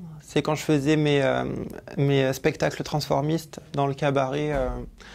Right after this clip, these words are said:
La Station des Artistes, situé à Pau. Et, euh, du coup, j'ai vraiment pu m'épanouir, euh, parce que j'ai pu essayer, euh, toutes les robes possibles, inimaginables, tous les costumes,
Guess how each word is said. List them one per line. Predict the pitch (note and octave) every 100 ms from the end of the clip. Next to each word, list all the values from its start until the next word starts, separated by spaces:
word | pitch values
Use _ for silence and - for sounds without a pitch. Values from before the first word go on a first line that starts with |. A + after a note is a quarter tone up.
| - - -
La | C#3
Station | - D3 F3
des | D3+ C#3+
Artistes, | C#3+ - F#3 F#3
situé | - - D3+ D#3
à | C#3+
Pau. | C3+ - A#3 C#4+ - - - - - - - - - - - -
Et, | D#3+ D#3
euh, | D3+ D3 C#3 C3+ C3 C3+ - - D#3
du | C#3 D#3
coup, | -
j'ai | F3 D#3+
vraiment | C#3+ D#3+ D#3
pu | -
m'épanouir, | E3 D#3 D3+ D3 D3 D#3 E3+
euh, | D3+ C3 C3+ C3
parce | - C#3+
que | D3+
j'ai | C#3 C#3+
pu | - D3+
essayer, | - D3+ C#3+ D#3 D#3
euh, | C3+
toutes | C3+ - -
les | D#3+
robes | C#3+ D3 D3 C3
possibles, | - D#3 D3 E3 D3+
inimaginables, | D3+ D3+ D3 C#3+ C#3+ C#3+ D3+ D3 D3
tous | -
les | E3
costumes, | D#3 E3 - - D#3+ D#3+ F3+